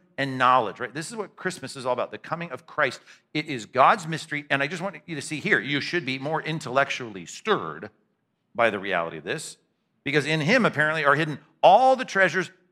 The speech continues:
of, of wisdom and knowledge. Why am I saying all this? Because you're in a world that's trying to pitch a lot of things to you. I say this in order that no one may delude you with plausible arguments. Well, that one sounded, that's a good sounding argument.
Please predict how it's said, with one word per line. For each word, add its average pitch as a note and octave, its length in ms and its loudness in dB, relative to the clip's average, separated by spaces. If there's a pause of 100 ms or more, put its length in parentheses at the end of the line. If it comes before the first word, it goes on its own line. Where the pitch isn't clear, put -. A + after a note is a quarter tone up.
(140)
of, D3+ 200 6
of C3 100 2
wisdom F3 400 0
and D3+ 80 -6
knowledge. G#2 360 -4 (1080)
Why E3+ 160 4
am A3+ 100 0
I G#3+ 60 0
saying G#3+ 280 -4
all E3 120 0
this? A2 140 -6
Because C3+ 520 2
you're E3 240 -8
in F#3+ 80 -4
a B2+ 100 -4
world D3 360 -2
that's A#2+ 180 -8
trying D3+ 220 -4
to C3 80 -6 (180)
pitch D3+ 220 -8
a A2+ 40 -4
lot C3 200 2
of B2 80 -6
things C#3 300 -8
to F#2 80 -16
you. F2+ 60 -4
I A2+ 80 0
say F#3+ 220 -2
this C3+ 180 -2 (280)
in C3+ 160 -2
order D#3+ 260 2
that B2 160 0
no D#3 180 2
one E3 200 -2
may C3+ 140 -2
delude C3 420 -2
you A2+ 120 -4
with A2 200 -8
plausible C3+ 720 2
arguments. A#2+ 560 2
Well, B2 100 -6
that C3+ 80 -10
one G#2+ 120 -8
sounded, F2+ 300 -10
that's D3 200 -12
a C3+ 80 -10
good F#2 200 -16
sounding F2 280 -12
argument. A2+ 340 -8